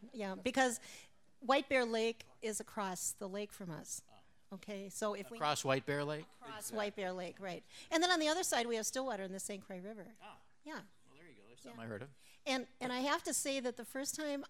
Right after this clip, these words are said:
Speaker 1: I ever heard you, I was driving home from Chicago, and I turned the radio on, and I thought, "What is Bob Newhart doing on the radio?"
Speaker 2: <laughs> I get that, and I get Marlena Dietrich are the two that I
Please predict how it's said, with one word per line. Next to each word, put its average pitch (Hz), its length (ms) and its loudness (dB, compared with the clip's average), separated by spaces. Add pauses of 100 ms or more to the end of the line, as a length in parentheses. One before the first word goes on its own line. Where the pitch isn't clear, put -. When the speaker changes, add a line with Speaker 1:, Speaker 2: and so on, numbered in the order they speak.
Speaker 1:
I 226 60 -2
ever 233 180 -2
heard 226 260 -4
you, 247 200 -6 (100)
I 208 60 -4
was 208 180 -6
driving 214 560 -4 (140)
home 214 180 -6
from 208 160 -8
Chicago, 196 680 -10 (480)
and 233 100 0
I 214 120 0
turned 254 280 -4
the 214 60 -4
radio 214 320 -2
on, 196 160 -2
and 196 80 -4
I 202 80 -4
thought, - 180 -6 (460)
"What 403 160 -4
is 370 100 -2
Bob 254 300 0
Newhart 226 480 0
doing 180 320 -4 (100)
on 190 140 -6
the 190 160 -8
radio?" 202 380 -4
Speaker 2:
<laughs> 160 200 -6
I - 1700 -6
get 185 180 -16
that, 160 180 -10
and 139 80 -6
I 135 80 -2
get 139 180 -2
Marlena 131 380 0
Dietrich 123 420 0
are 101 80 0
the 101 80 0
two 117 140 0
that 104 160 2
I 98 80 2